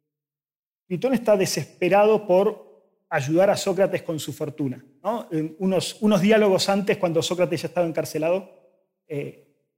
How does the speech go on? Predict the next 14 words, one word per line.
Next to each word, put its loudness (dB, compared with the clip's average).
Critón -2
soborna 2
al 0
guardia 2
y -2
lo -4
trata -4
de -4
convencer -4
a -4
Sócrates, -2
Sócrates -6
lo -6
rechaza. -8